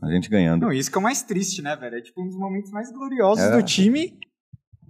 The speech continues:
Speaker 2: e que a torcida não tá presente,
Speaker 1: É
Speaker 2: mano.
Speaker 1: semifinal contra o River, com esse jogo absurdo. É a final no Maracanã. Essa,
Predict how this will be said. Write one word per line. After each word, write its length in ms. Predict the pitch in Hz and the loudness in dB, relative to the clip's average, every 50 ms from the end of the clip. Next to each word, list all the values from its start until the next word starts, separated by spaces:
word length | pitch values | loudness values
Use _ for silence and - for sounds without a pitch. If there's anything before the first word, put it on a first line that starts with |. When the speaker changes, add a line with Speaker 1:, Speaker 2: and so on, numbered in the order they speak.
| _ _ _ | _ _ _
Speaker 2:
e 40 | 185 | -2
que 60 | - | 0
a 60 | 226 208 | 2 4
torcida 280 | 233 214 - 233 226 | 4 2 4 2 2
não 100 | 226 226 | 0 2
tá 100 | 214 233 | 0 0
presente, 500 | 220 - 254 226 208 196 196 220 208 - | 2 2 2 4 4 4 4 4 2 2
Speaker 1:
É 60 | - 120 | 0 0
Speaker 2:
mano. 100 | 117 196 | 2 4
Speaker 1:
semifinal 560 | 208 220 277 202 - - 143 123 117 113 110 | 4 4 4 2 2 2 2 4 4 4 4
contra 280 | - 117 110 107 - 95 | 2 0 -2 -2 -4 -6
o 20 | |
River, 420 | 85 98 110 113 101 98 98 - - | -4 -2 0 0 0 0 -2 -2 0
com 120 | - 107 | 2 2
esse 220 | 110 107 - 104 90 | 2 2 2 -2 0
jogo 440 | 85 95 98 95 90 90 82 80 80 | 2 2 2 2 2 0 0 0 -2
absurdo. 580 | 85 80 78 - - - 117 110 101 98 92 - | -2 -4 -6 -12 -4 0 0 0 0 -2 -4 0
É 80 | - 135 | 4 4
a 80 | 170 | 4
final 280 | 165 - - 131 127 127 | 4 2 0 0 2 2
no 60 | 120 | 2
Maracanã. 580 | 113 110 101 98 95 - 85 85 95 98 95 92 - _ _ _ _ _ _ _ _ _ _ _ _ _ | 2 0 0 -2 -2 -4 -6 -4 -2 -4 -4 -4 -8 _ _ _ _ _ _ _ _ _ _ _ _ _
Essa, 280 | - 143 165 160 - | 2 4 4 4 0